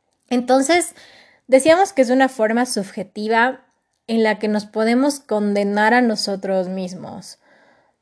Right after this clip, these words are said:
Puede ser por acción, por omisión, por pensamiento.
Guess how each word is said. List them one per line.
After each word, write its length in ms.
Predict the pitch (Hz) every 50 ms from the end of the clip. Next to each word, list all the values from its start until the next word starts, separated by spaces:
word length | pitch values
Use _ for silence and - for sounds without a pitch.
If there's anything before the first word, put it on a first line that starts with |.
| _
Puede 220 | - 240 262 262 254
ser 320 | 254 - 214 214 220 214
por 160 | - 226 226 220
acción, 1000 | 208 190 196 - - - - 202 214 208 214 220 226 226 233 233 233 226 214
por 160 | - 208 196
omisión, 1120 | 196 190 190 190 196 202 202 - 214 226 233 233 247 247 247 240 240 240 - - - _ _ -
por 240 | 233 226 220 220
pensamiento. 1500 | - 233 226 240 240 247 240 214 208 208 208 220 226 226 240 247 247 247 247 247 247 254 233 226 226 226 226 226 226 233 226